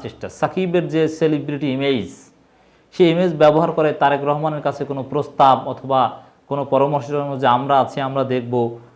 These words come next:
ইত্যাদি ইত্যাদি, বা আমরা অমুক তমুক এইভাবে, এইভাবে নির্বাচন করা যায় কি না। তো এরকম তারেক রহমানের কাছে বিএনপিকে নির্বাচনে আনার জন্যে বিভিন্ন প্রস্তাব অথবা বোকা বানানোর কৌশলের অংশ হিসাবে চেষ্টাটা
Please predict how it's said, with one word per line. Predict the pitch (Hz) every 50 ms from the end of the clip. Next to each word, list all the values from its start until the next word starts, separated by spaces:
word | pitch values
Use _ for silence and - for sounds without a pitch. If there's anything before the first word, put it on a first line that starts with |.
| _ _ _ _ _ _ -
ইত্যাদি | 160 151 156 - 156 - 127
ইত্যাদি, | 110 - - 107 87 95 95
বা | 98 113 127
আমরা | 131 131 131 131 131 131 131 131 127
অমুক | 123 117 127 131 131 131 123 -
তমুক | - 131 131 127
এইভাবে, | 123 120 127 123 123 131 127 131
এইভাবে | 127 120 127 123 127
নির্বাচন | 127 123 117 117 131 127 - 127 117 -
করা | 120 120 127
যায় | 127 131 127 123
কি | 117 123 127
না। | 120 117 113 110 - - - - _ _ _ _ _ _ _ _ _ _ _ _ -
তো | 214
এরকম | 175 - 208 214 220 226 233 220 190 175
তারেক | 175 165 165 170 170
রহমানের | 180 180 175 180 175 175 170
কাছে | 175 165 160 - 175 151 139
বিএনপিকে | 135 135 139 147 143 - 160 151
নির্বাচনে | 143 135 127 127 143 143 143 143 156 147 143 147 147 143 -
আনার | - 120 131 135 143 151 151 143
জন্যে | 135 135 135 135 135 123 117 131 156
বিভিন্ন | 156 127 127 117 127 135 135 131 131 -
প্রস্তাব | 143 151 151 - - - 135 131 123 - - - - - _ _ _ _ _ _ _
অথবা | 135 131 - 160 160 143 123
বোকা | 107 123 147 151 185 180
বানানোর | 175 170 170 160 160 156 151 147 131 120
কৌশলের | 120 139 143 139 139 - 160 139 135 123
অংশ | 123 127 143 147 -
হিসাবে | 160 151 135 101 120 107 95 95 110 160 - - - - - _ _ _ _ _ _ _ _ _ _ _ _ _ _ _ _ _ _ _ _ _
চেষ্টাটা | - 165 - - - 165 147 131 143 131 117 104 -